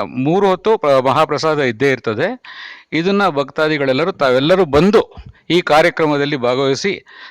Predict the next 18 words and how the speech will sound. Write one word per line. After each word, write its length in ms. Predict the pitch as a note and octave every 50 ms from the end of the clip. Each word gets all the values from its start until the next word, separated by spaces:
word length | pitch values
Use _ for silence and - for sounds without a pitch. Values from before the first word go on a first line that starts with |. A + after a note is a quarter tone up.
| -
ಸ್ವಾಮೀಜಿಯವರ 680 | - - C3 C#3 D3 D#3 D3+ C#3 C3+ C#3+ C#3 C3+ B2+ C3
ಆ-, 280 | A#2+ A#2+ C#3 - A#2+ A#2+ B2
ದೇವಿ 380 | C3 C#3+ D#3+ E3 D#3+ F3 F3+ F3+
ಮತ್ತು 260 | D3+ D3 C#3 - C#3+
ಸ್ವಾಮೀಜಿಯವರ 640 | - - C3+ C3+ C#3 C#3+ C#3 B2+ C3+ C#3 C#3 D#3 G3
ಆಶೀರ್ವಾದವನ್ನು, 1000 | - - A2 A#2 C3+ B2 - - C#3 C3 B2+ B2+ A#2+ A#2+ A#2+ A#2+ A#2 C3 F3+ G3 - - - - - - - _ - -
ಆ, 40 | G#2+ B2+ C3 C3 C3 C3 B2+ B2 B2 B2 B2 A#2+ A#2 A2+ A2+
ರೇಣುಕಾ 380 | A#2 C3+ D3 D#3 C#3 - D3+ C#3+
ದೇವಿಯವರ 500 | C#3 C#3+ C#3+ C#3+ C#3+ C#3 C#3 C#3+ E3+ F#3+
ಮತ್ತು 280 | F3+ C#3+ C3 - E3
ಸ್ವಾಮೀಜಿ 460 | C#3+ B2+ - C#3 C#3 C3+ C#3+ C#3+ C3+
ಶ್ರೀ 200 | B2 - D#3+ D#3
ವಿಖ್ಯಾತಾನಂದ 680 | C#3 C3 - - - C#3+ D3 C3+ C#3 C3+ C3+ C3 B2+ C3
ಸ್ವಾಮೀಜಿಯವರ 500 | C3 - C3 B2 B2 B2+ B2+ C3 B2 A#2+
ಆಶೀರ್ವಾದವನ್ನು 640 | A#2 A#2+ - - C3 B2+ B2 A#2+ A#2+ A#2 A#2+ C#3
ಪಡಿಬೇಕೆಂದು 520 | C3+ B2 A2+ A2+ A#2 A2+ - - B2+ E3 G3
ನಾನು 240 | D#3+ C3 C3 C3+ C3
ಕೋರ್ತೀನಿ. 460 | - - A2+ A2 - - G#2+ -